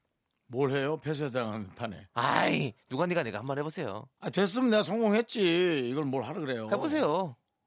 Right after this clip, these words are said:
Speaker 1: 누가 니가 내가?
Speaker 2: 어우, 잘하네. 입에 딱 붙네.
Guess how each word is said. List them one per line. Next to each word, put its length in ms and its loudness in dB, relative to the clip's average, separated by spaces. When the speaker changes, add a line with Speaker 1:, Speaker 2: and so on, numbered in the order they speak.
Speaker 1:
누가 280 -2
니가 240 -4
내가? 360 -2
Speaker 2:
어우, 300 6
잘하네. 520 4
입에 200 0
딱 160 -2
붙네. 960 0